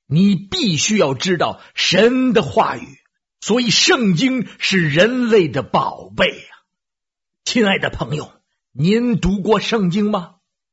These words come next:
如果您不清楚神在圣经中对人所说的话的话，那你可太危险了。您听听这事儿为什么危险？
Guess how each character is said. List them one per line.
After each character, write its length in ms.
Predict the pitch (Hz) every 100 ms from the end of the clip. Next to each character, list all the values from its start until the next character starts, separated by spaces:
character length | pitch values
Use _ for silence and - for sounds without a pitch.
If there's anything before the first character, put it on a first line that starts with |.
| -
如 160 | 190
果 120 | 302 254
您 240 | 269 339
不 280 | 349 392 226
清 260 | - 254
楚 140 | 196 165
神 260 | - 190
在 160 | 269 240
圣 380 | - - 339 226
经 180 | 277 269
中 220 | 285 262 - -
对 200 | 359 302
人 280 | 226 190 294
所 240 | - 160
说 260 | 143 254 269
的 80 | 254
话 300 | 202 269 131
的 80 | 123
话， 260 | 143 - - _ -
那 300 | 190 208 208
你 120 | 220
可 160 | -
太 220 | 190 - 202 156
危 160 | 196 185
险 220 | - 101
了。 240 | - - _ _ _ _ _ -
您 240 | 190 285
听 200 | 202 247
听 180 | 208 156
这 140 | 180
事 140 | - 165
儿 100 | 135
为 120 | 123
什 140 | -
么 120 | 110
危 180 | 131 147
险？ 280 | 120 69 60